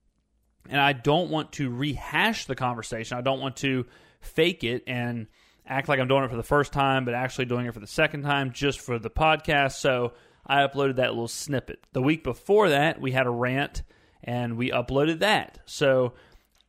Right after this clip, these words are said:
what you can expect here is the Football Show podcasts, which are strictly for the, for the recap and preview of that week's N F L games.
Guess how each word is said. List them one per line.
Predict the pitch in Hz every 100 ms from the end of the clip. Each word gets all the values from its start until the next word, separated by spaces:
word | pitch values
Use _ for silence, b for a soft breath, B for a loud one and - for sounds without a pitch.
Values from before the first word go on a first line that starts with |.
| _ _
what | 139 170 220
you | 220
can | 240
expect | 190 - - 165 -
here | - - 190 131 104 117 -
is | 139 135 127 123 120 - _ _ _ _
the | 120
Football | - 196 196 180
Show | 190 170
podcasts, | 165 165 156 170 151 143 143 - -
which | - 127 -
are | 123 120 117 117 113 _ _
strictly | - - - 165 160 156
for | 131 147
the, | 127 _
for | - 139
the | 123
recap | 117 120 151 - 143 139 -
and | 117 117
preview | - 139 127 131 131 123
of | 113 113
that | 123 117
week's | 123 113 - _ _ _ 123
N | 120
F | 156
L | 170
games. | 170 170 165 160